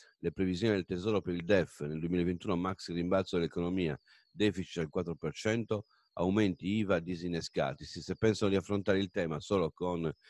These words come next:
gli aumenti iva disinnescati, lasciando le cose così, già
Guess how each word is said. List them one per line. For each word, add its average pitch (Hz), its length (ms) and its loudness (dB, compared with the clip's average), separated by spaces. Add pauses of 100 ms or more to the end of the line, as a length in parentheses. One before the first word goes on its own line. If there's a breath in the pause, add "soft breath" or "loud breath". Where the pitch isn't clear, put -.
(160 loud breath)
gli 90 120 -4
aumenti 101 480 4
iva 92 320 0
disinnescati, 90 760 -2
lasciando 85 380 -4
le 87 80 0
cose 92 220 -2
così, 101 420 0
già 76 520 2